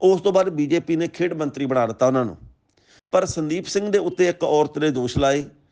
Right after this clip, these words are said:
ਕਿ ਉਹਨੇ ਜਿਨਸੀ ਸ਼ੋਸ਼ਣ ਕੀਤਾ। ਫਿਰ ਉਸ ਤੋਂ ਬਾਅਦ ਖੇਡ ਮੰਤਰੀ ਦੀ ਕੁਰਸੀ ਚਲੀ ਗਈ। ਬੀਜੇਪੀ ਦੀ ਕਿਰਕਰੀ ਬਹੁਤ ਹੋਈ ਕਿ ਉਹ ਆਪਣੇ ਮੰਤਰੀ ਨੂੰ ਬਚਾ ਰਹੀ ਆ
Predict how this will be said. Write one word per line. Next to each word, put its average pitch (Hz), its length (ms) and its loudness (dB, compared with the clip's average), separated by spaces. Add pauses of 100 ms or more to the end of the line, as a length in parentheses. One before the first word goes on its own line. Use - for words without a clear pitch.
(220)
ਕਿ 165 80 0
ਉਹਨੇ 170 320 -2
ਜਿਨਸੀ 123 400 -2
ਸ਼ੋਸ਼ਣ 139 340 -6
ਕੀਤਾ। 143 380 -2 (600)
ਫਿਰ 190 140 6
ਉਸ 190 220 0
ਤੋਂ 190 140 0
ਬਾਅਦ 180 220 2
ਖੇਡ 185 280 -2
ਮੰਤਰੀ 165 340 -4
ਦੀ 151 120 -4
ਕੁਰਸੀ 147 320 -6
ਚਲੀ 156 280 -2
ਗਈ। 120 220 -2 (440)
ਬੀਜੇਪੀ 160 520 2
ਦੀ 156 100 2
ਕਿਰਕਰੀ 156 400 -2
ਬਹੁਤ 156 220 0
ਹੋਈ 143 220 -2
ਕਿ 147 120 -4
ਉਹ 151 160 0
ਆਪਣੇ 143 240 0
ਮੰਤਰੀ 131 360 -2
ਨੂੰ 143 100 -2
ਬਚਾ 123 280 0
ਰਹੀ 156 180 -2
ਆ - 120 -6